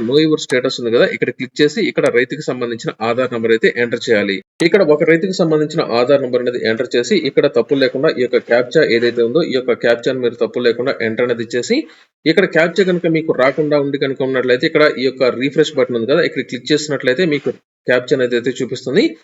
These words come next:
ఇక్కడ సెర్చ్ మీద క్లిక్ చేశాను. ఇక్కడ చూడండి రైతుకి సంబంధించిన ఆధార్ నంబర్, రైతు పేరు, వారికి సంబంధించిన డిస్ట్రిక్ట్, మండలము, విలేజ్ అనేది వస్తుంది. ఇక్కడ వీరి యొక్క స్టేటస్ అనేది ఎలిజిబిలిటీ అయితే చూపిస్తుంది. ఇక్కడ ఈకేవైసీ కంప్లీట్ అనేది చూపిస్తుంది. అంటే వీరికి ఈకేవైసీ అనేది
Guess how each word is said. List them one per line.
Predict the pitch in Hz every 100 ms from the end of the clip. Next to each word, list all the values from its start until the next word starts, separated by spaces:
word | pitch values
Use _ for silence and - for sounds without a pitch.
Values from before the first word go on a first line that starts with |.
| _ -
ఇక్కడ | 147 208 202
సెర్చ్ | 151 151 143
మీద | -
క్లిక్ | 143 -
చేశాను. | 123 120 104 90 113
ఇక్కడ | 147 147
చూడండి | 165 170 180 127
రైతుకి | 123 151 160
సంబంధించిన | 143 139 135 123
ఆధార్ | 131 131 127
నంబర్, | 143 151
రైతు | 131 - 139
పేరు, | 131 147 -
వారికి | 117 117 123
సంబంధించిన | 120 117 110 113
డిస్ట్రిక్ట్, | 120 143 - 151 123
మండలము, | 117 123 123 139 110
విలేజ్ | 117 127 123
అనేది | 117 117
వస్తుంది. | 113 151 226 339 _ _ -
ఇక్కడ | 160 202 175
వీరి | 175
యొక్క | 170 151
స్టేటస్ | - 147 160 165
అనేది | 151 151 104
ఎలిజిబిలిటీ | 123 143 143 143
అయితే | 143 131
చూపిస్తుంది. | 139 127 127 143 202 208
ఇక్కడ | - 165 143 160
ఈకేవైసీ | 175 165 160 160
కంప్లీట్ | 135 131 139 135
అనేది | 131 127 127 185 160
చూపిస్తుంది. | 147 135 120
అంటే | 139 285 311 _ _
వీరికి | 160 190 196 160 170
ఈకేవైసీ | 190 208 196 190
అనేది | 170